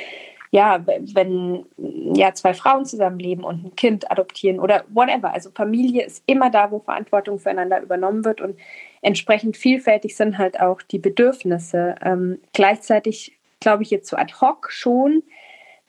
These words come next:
ähm, auch, dass am meisten gesteuert werden kann von politischer Ebene und auch kommuniziert werden kann, weil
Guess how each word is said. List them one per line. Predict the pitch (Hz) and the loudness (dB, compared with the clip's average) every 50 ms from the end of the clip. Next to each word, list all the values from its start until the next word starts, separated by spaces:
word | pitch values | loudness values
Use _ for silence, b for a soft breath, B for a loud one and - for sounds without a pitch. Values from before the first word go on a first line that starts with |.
| _ - | _ -2
ähm, | - 233 233 226 226 - - | 0 2 2 2 0 0 0
auch, | 202 214 247 254 - - - _ | 2 2 2 2 -2 -8 -10 _
dass | - 214 208 214 - - - - - - - - | 0 0 0 0 -4 -10 -20 -20 -18 -18 -18 -6
am | - - 202 202 196 | -2 0 0 2 2
meisten | 190 180 185 202 226 254 254 - - _ - 233 226 226 226 226 226 226 226 226 - - _ | 2 2 2 2 2 0 -2 -4 -10 _ -2 0 0 2 2 2 0 0 -2 -4 -6 -10 _
gesteuert | - - - 180 - - - 196 190 214 240 247 233 - | -4 -2 -2 -2 0 0 2 4 4 4 4 2 2 2
werden | 214 202 202 196 196 196 | 2 2 2 0 -2 -4
kann | - 208 196 190 190 185 | -4 -2 -2 -2 -2 -2
von | - 202 196 190 | -2 -4 -4 -2
politischer | - 196 190 202 196 196 190 180 - - | -2 -2 -2 0 2 2 0 2 0 -2
Ebene | - - 165 170 170 170 | -2 0 0 0 -2 -2
und | 170 - | 0 0
auch | - 185 - - | 0 0 0 -2
kommuniziert | - 196 196 185 180 180 175 - - 202 190 - | -6 -6 -2 -2 0 -2 -2 -2 -2 -2 0 0
werden | 165 160 160 170 | 0 -2 -2 -2
kann, | 165 - 175 175 170 | -6 -6 -6 -4 -2
weil | 175 170 170 180 180 | 0 0 0 -2 -4